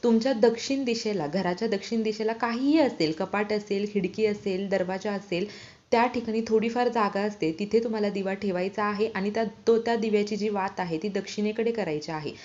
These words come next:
आणि या दिव्याच्या खाली तुम्ही आंब्याचं पान ठेवू शकता, विड्याचं पान ठेवू शकता किंवा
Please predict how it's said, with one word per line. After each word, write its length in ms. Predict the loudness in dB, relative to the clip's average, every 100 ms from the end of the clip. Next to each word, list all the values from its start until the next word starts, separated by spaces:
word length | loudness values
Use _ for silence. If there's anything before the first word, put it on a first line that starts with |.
| -20 -20 -4
आणि 220 | 0 2
या 80 | 2
दिव्याच्या 400 | 2 2 2 0 -2
खाली 220 | -2 0
तुम्ही 180 | 2 2
आंब्याचं 420 | 0 0 0 0
पान 260 | -4 -4
ठेवू 180 | -2 -2
शकता, 340 | -2 -6 -4 -2
विड्याचं 420 | 0 0 -2 -6
पान 240 | -4 -4
ठेवू 200 | -2 -2
शकता 300 | -4 -6 -6
किंवा 260 | -4 -2